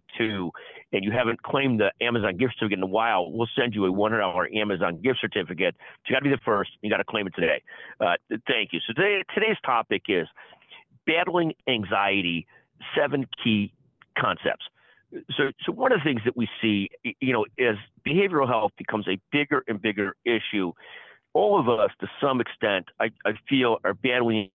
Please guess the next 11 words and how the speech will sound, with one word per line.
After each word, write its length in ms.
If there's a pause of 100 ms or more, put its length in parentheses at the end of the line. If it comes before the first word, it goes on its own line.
anxiety. 640 (460)
Today's 320
discussion, 540
and 60
we've 120
discussed 360
this 160
before, 440
we, 160 (200)
seven 360
thoughts 300